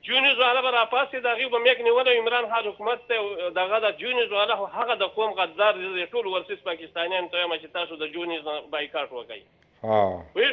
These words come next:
Speaker 1: شوې؟ دی-، دیو د، د، د قوم غټ دشمنان دي. په عمران خان پسې تلیه لګولی دی چې یاره د ده کومه کمزوري چې هغه مونږ برابر کړو.
Speaker 2: آه.
Speaker 1: دا فیصله به صرف قوم کوي. که دا زما قوم د ادارو په تمه یې سر، چې
Speaker 2: آه.
Speaker 1: عدلیه به فیصله وکړي،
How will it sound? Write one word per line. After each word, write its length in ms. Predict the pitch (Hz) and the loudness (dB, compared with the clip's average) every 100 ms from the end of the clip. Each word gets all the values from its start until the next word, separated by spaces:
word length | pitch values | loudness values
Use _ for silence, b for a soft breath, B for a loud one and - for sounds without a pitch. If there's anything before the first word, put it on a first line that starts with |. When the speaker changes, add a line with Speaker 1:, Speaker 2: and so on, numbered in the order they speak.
| - | 2
Speaker 1:
شوې؟ 200 | 233 196 - _ - - | -2 -4 -10 _ -20 -6
دی-، 140 | 254 180 | -6 0
دیو 120 | 285 | 2
د، 100 | 269 233 208 | 2 2 0
د، 40 | 208 | 0
د 20 | 208 202 | 2 6
قوم 140 | 240 214 | 4 4
غټ 100 | 220 196 | 0 -2
دشمنان 420 | 196 196 196 185 | -4 -2 0 0
دي. 80 | 180 | -2
په 140 | 196 | -2
عمران 220 | 208 226 220 | 0 0 0
خان 140 | 208 | -2
پسې 280 | 196 175 185 | -4 -8 -14
تلیه 240 | 185 185 202 | -10 -6 -4
لګولی 380 | 175 175 190 180 | -4 -2 -2 0
دی 100 | 170 | -2
چې 100 | 160 | -4
یاره 180 | 175 165 | -6 -6
د 160 | 156 156 | -6 -8
ده 60 | |
کومه 280 | 160 180 170 151 147 147 147 147 139 123 120 135 | -8 -6 -4 -2 -4 -6 -8 -8 -10 -12 -14 -14
کمزوري 420 | 160 156 143 175 175 | -12 -10 -8 -8 -6
چې 80 | |
هغه 140 | 160 160 | -4 -2
مونږ 160 | 160 | -4
برابر 400 | 143 139 131 139 123 | -4 -4 -4 -4 -6
کړو. 120 | 120 110 _ _ | -12 -20 _ _
Speaker 2:
آه. 180 | 113 113 | -6 0
Speaker 1:
دا 100 | 254 294 | 2 2
فیصله 320 | 269 254 254 269 | 0 -2 -2 -2
به 60 | 247 269 | -4 -2
صرف 200 | 262 226 | 0 0
قوم 220 | 240 240 226 | 4 4 4
کوي. 180 | 208 | 0
که 120 | 185 190 | -2 -4
دا 240 | 180 269 262 | 0 0 0
زما 240 | 233 247 247 - | -2 -2 -2 0
قوم 200 | 254 240 | -2 -2
د 80 | |
ادارو 440 | 214 196 180 190 233 | -4 -2 -2 0 0
په 120 | 208 | -2
تمه 240 | 185 226 196 | -4 -2 -4
یې 100 | 190 | -4
سر، 160 | 180 180 _ _ _ _ _ _ _ _ | -8 -8 _ _ _ _ _ _ _ _
چې 80 | - | 0
Speaker 2:
آه. 120 | 185 | 2
Speaker 1:
عدلیه 240 | 208 190 226 | 2 2 2
به 120 | 233 | 2
فیصله 460 | 233 220 - 208 208 | 0 -2 0 0 2
وکړي، 400 | 202 196 185 | 0 -4 -6